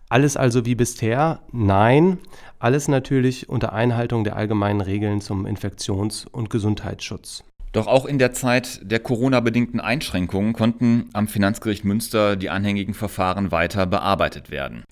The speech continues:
Speaker 2: Die Arbeit in den Serviceeinheiten der Senate wurde in wechselnder Belegschaft aufrechterhalten, während den Richtern die Möglichkeit des Homeoffice eröffnet war.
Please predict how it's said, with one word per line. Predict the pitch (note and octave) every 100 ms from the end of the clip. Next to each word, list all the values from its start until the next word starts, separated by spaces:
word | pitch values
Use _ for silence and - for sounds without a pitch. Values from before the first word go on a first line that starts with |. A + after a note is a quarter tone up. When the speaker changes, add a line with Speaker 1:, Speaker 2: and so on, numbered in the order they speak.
| -
Speaker 2:
Die | E2
Arbeit | A2 G#2+ G#2
in | - G2+
den | F#2 F2 -
Serviceeinheiten | - A#2 D#3 - F#2+ B2+ A#2 A#2+ A#2
der | G#2+
Senate | G2+ G2+ G2 G2+ A2 F2+
wurde | F#2+ F#2
in | D#2+ E2
wechselnder | G#2 - G#2+ F#2+
Belegschaft | F2+ F2 G2 - G2+ F2+ - - -
aufrechterhalten, | F2+ A2+ - C#3+ - A2+ A2+ A2+ A2+ A2+ -
während | - G2+ G2+ G2 -
den | F2+ F2
Richtern | E2 A2+ - A2
die | G2+
Möglichkeit | G2 G2 G2 - F#2
des | F#2 -
Homeoffice | F2+ F#2 E2 F#2 F#2+
eröffnet | - - C2 -
war. | A#1